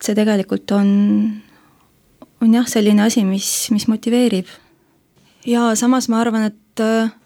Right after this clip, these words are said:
et oo-, enda ootuste mõttes peaks arvestama ka sellega, millest, äh, päris palju räägitakse ka ilmselt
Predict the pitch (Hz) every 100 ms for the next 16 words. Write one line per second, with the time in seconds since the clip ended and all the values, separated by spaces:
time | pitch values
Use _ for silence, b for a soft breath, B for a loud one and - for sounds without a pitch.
0 | _ 220 254 302 294 247 254 240 302 294
1 | 202 - 202 202 202 196 - 208 202 226
2 | 247 220 - 208 202 202 208 247 262 202
3 | 190 196 196 196 - - 208 208 b b
4 | b b - 240 240 233 208 247 226 -
5 | 180 - 214 226 190 196 190